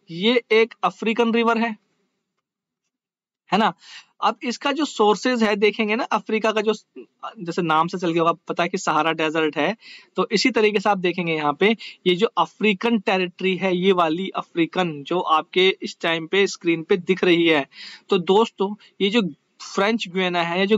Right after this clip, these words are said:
Guiana वाली territory है, ये देखो ये जो है यहाँ पे दिखा हुआ ना Guiana, तो इसका जो एक land है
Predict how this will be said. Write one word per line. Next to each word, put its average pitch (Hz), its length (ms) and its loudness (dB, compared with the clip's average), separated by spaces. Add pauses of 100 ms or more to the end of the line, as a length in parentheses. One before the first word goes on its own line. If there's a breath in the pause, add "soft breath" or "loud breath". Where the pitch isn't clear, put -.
Guiana 175 380 0
वाली 208 220 0
territory 170 460 -4
है, 170 200 -4
ये 170 80 0
देखो 151 260 -2
ये 165 280 2
जो 180 180 -2
है 156 140 -6
यहाँ 135 140 -8
पे 208 160 -2 (380 soft breath)
दिखा 160 160 -2
हुआ 165 140 2
ना 240 140 0
Guiana, 180 460 2 (840)
तो - 80 -10
इसका 131 300 -2
जो 226 160 2
एक 214 180 0
land 185 380 0
है 180 260 -6